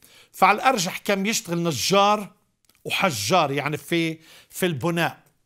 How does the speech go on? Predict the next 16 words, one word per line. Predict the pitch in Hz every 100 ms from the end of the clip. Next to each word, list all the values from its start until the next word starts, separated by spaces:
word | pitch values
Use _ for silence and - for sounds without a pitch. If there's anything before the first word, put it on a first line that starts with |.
| _ _ _ 151
لأنه | 165 160
كان | - 185
في | 160 175
بلد | 147 185 170 127
رومانية | 156 160 175 170
مشهورة | 156 - 175 170 185 180 - _ _ -
جنب | 123 214 170
الناصر | 170 175 165 - 170
اسمها | 175 180 156 165 165 - _ -
سيفورس، | - 185 - 185 170 143 131 - - _ _ _
بالعربي | 143 143 165 165 156
اليوم | 160 160
اسمها | - 160 156
صفورية. | - 160 - - 165 156 135 120 - _ _ _ - - - - -
وكان | 175 185 185 185 - _ - 247 240
بيشتغل، | 208 190 214 - 135 123